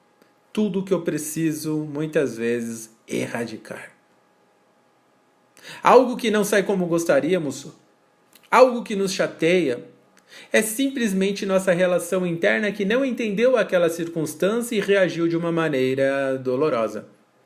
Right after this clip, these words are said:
As relações, respostas que não saem como gostaríamos, podemos encará-la como oportunidade de nos autolapidar, que é esse processo de reforma interior,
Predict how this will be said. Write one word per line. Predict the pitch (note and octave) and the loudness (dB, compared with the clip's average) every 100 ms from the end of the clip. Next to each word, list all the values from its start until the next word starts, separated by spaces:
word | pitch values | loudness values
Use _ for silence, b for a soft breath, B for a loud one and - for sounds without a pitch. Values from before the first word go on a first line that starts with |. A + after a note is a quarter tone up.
| B B B B - | B B B B -2
As | C3 | 0
relações, | D3 D3 B2+ - E3+ F#3+ F#3+ F#3 | 2 2 2 0 0 2 2 -2
respostas | C3+ C3 C3 E3+ G3+ G3+ G3 - | -4 -4 4 6 6 4 -2 -4
que | F3+ | -2
não | F3 | -2
saem | E3+ A3 | 2 2
como | A3 G3+ F#3+ | 2 0 0
gostaríamos, | E3+ E3+ C#3+ F3+ A#3 C4+ - B B B B _ _ _ _ _ _ | -2 2 2 2 0 -4 -8 B B B B _ _ _ _ _ _
podemos | C4+ A#3+ C#4 C#4+ A#3 | 8 8 6 2 0
encará-la | A#3 A3 G3+ A3+ C4+ G#3+ | 0 4 4 4 2 2
como | A3 G#3 G3 G3+ | 2 2 4 4
oportunidade | G3+ F3+ E3+ F3+ D#3 D3+ F#3+ G#3+ G3+ G3+ | 4 -2 -2 -2 0 2 4 4 0 -2
de | F#3+ | -2
nos | G3+ G3 - | 0 -2 0
autolapidar, | D#3+ F3 E3 E3 C#3 C3 C3 A#2 G2+ G2 - _ _ _ - _ | 2 4 2 0 0 0 -2 -2 0 -2 -8 _ _ _ -20 _
que | - | 2
é | C#3+ | 4
esse | C#3 C3+ | 4 0
processo | - B2+ A#2+ D#3+ E3+ E3+ | -6 -4 2 2 2 0
de | D3 | -4
reforma | C#3+ C#3 F#3+ G#3+ G3+ | -2 0 2 2 0
interior, | F#3+ F#3+ C#3 B2+ D#3 D#3 | 0 0 2 2 2 0